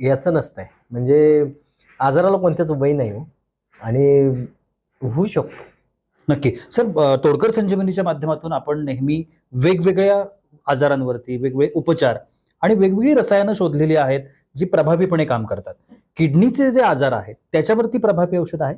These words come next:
Speaker 1: किडनीवरती घरगुती उपाय सांगितलेले आहेत ते आहेत आणि आमच्याकडं तसं बघायला गेलं तर जडीबुटीतून आम्ही एक तयार केलेलं जे आहे,
Speaker 2: हम्म.
Speaker 1: तर ते आम्ही आमच्या इथं आम्ही खायला देतो आणि त्याच्यातून मला वाटतं तीन दिवसामध्ये बऱ्यापैकी मूतखड्याचा त्रास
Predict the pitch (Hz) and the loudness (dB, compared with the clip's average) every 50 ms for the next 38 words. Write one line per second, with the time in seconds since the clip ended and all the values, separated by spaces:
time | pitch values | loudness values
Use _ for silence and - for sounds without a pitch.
0 | - _ _ _ _ _ _ _ _ _ _ _ _ _ _ _ _ _ _ _ | -10 _ _ _ _ _ _ _ _ _ _ _ _ _ _ _ _ _ _ _
1 | - 170 165 160 185 208 214 214 208 208 208 208 208 202 202 202 190 - - - | -2 0 2 2 4 2 2 2 0 0 0 0 2 2 2 0 0 -4 -8 -18
2 | _ _ _ - 160 147 151 147 151 165 165 180 165 175 165 156 160 170 151 147 | _ _ _ -4 -2 0 0 2 0 2 0 0 2 2 2 2 2 2 2 2
3 | 147 151 151 147 147 135 120 143 143 139 - - - _ - 151 147 131 131 143 | 2 2 2 2 2 2 2 0 -2 -2 -4 -18 -18 _ -2 0 0 2 2 0
4 | 147 143 - _ - 139 147 160 156 147 135 139 170 170 170 165 139 120 120 - | -2 -4 -8 _ -4 0 0 2 2 2 0 2 2 4 4 4 4 2 2 0
5 | 147 127 - 147 151 143 151 151 147 151 143 139 160 160 165 - - _ _ _ | -2 0 0 0 2 2 2 2 2 2 0 0 -2 -2 -2 -4 -12 _ _ _
6 | _ _ _ _ _ - 120 147 156 160 202 190 185 190 - 170 165 165 165 - | _ _ _ _ _ -4 0 2 2 2 2 2 2 0 0 0 0 -2 -2 0
7 | - 160 160 160 160 - 135 127 131 139 143 143 139 - 131 127 131 127 - 139 | 0 0 0 0 -2 -4 -4 -2 0 0 0 0 0 0 0 2 0 0 0 -2
8 | 131 127 127 131 127 127 139 131 117 104 95 - _ _ - 147 117 92 - - | 0 0 0 0 2 2 2 2 0 -2 -6 -10 _ _ 0 0 0 0 -4 -10
9 | _ _ _ - 143 139 139 139 151 147 147 147 151 156 160 147 135 127 120 - | _ _ _ -4 -4 -2 0 0 0 2 2 4 4 2 2 2 0 0 0 2
10 | 143 135 139 143 139 135 127 123 131 131 - - 120 113 120 123 127 120 - - | 0 0 2 2 2 2 2 0 0 -2 -2 -2 -2 -2 0 0 -2 -2 -2 -2
11 | 104 - - _ _ _ _ - 113 117 117 120 123 127 113 - 131 123 147 143 | -6 -6 -6 _ _ _ _ -8 -4 -2 -2 0 0 0 0 0 -2 -2 0 0
12 | 139 135 135 139 143 135 143 147 143 - 139 139 143 143 147 139 143 - 147 147 | 2 2 2 2 2 2 2 0 0 0 0 0 2 2 2 0 0 -2 -2 -2
13 | 147 156 151 143 139 139 139 139 156 139 139 - 160 160 156 139 135 135 - - | 0 0 2 2 2 2 0 0 -2 -4 -4 -4 -4 -4 -4 -4 -6 -6 -6 -4
14 | 127 127 135 139 131 135 - 139 160 160 - - | -2 -2 0 -2 -2 -2 -2 -2 -2 -4 -6 -10